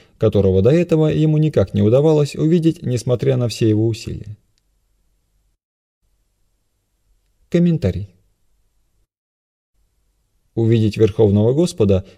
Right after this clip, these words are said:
можно только с помощью преданного служения. Никакие умственные усилия не помогут нам в этом. Возраст Брахмы исчислялся в годах Дивья, отличающихся от солнечных лет,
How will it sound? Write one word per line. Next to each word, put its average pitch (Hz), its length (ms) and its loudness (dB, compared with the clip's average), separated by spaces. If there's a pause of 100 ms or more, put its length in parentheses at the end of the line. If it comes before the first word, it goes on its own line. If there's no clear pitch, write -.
(120)
можно 175 340 0
только 127 260 0
с - 80 -6
помощью 165 480 0
преданного 139 480 0
служения. 98 640 -4 (320)
Никакие 117 500 2
умственные 98 560 0
усилия 165 480 0
не 160 140 0
помогут 104 500 0
нам 135 220 -4
в 98 40 -4
этом. 90 220 -8 (2000)
Возраст 110 600 0
Брахмы 127 480 -2
исчислялся 165 680 -2
в 135 100 -6
годах 147 420 0
Дивья, 98 500 -2 (220)
отличающихся 131 840 0
от 110 180 -2
солнечных 117 560 -4
лет, 175 260 -4